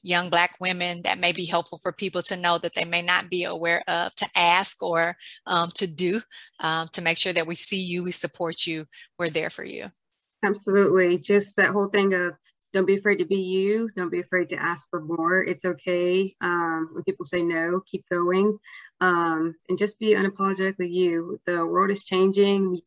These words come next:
Speaker 2: see more African Americans in these higher up positions. So I'm glad it's happening. And I just wanna say, if that's you, if that's your dream, keep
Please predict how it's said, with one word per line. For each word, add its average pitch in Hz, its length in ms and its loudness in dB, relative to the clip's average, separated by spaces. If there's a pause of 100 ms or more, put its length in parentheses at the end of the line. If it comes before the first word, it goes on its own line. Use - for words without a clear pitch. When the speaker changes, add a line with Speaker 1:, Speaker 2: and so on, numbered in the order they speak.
Speaker 2:
see 180 160 -2
more 175 180 0
African 165 300 -4
Americans 175 480 0
in 165 80 -2
these 165 180 0
higher 175 300 0
up - 100 -18
positions. 196 680 -2
So 170 340 -2 (500)
I'm 185 140 2
glad 185 200 4
it's 190 140 -2
happening. 196 520 4
And 170 80 0
I 160 60 -4
just - 160 -14
wanna 170 140 -6
say, 175 440 -2
if - 140 -14
that's - 240 -4
you, 185 140 2
if 165 60 0
that's 160 200 -4
your 175 120 -2
dream, 180 320 0
keep - 180 -10